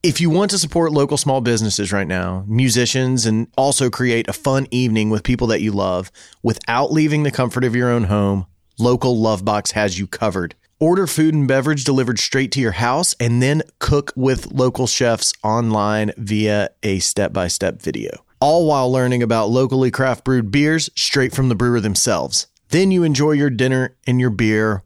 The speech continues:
while watching and listening to your favorite local musicians.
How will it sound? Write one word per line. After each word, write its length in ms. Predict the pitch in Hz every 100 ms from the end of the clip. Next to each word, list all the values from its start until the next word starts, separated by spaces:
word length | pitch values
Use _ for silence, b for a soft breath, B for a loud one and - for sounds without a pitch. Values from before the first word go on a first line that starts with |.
| _ -
while 260 | 107 98
watching 720 | 92 95 98 - 107 101 98 -
and 200 | 104 98
listening 600 | 92 - 95 90 92 87 _ -
to 100 | -
your 140 | 98 92
favorite 380 | 80 85 87
local 280 | 80 80 82
musicians. 680 | 90 71 - - - -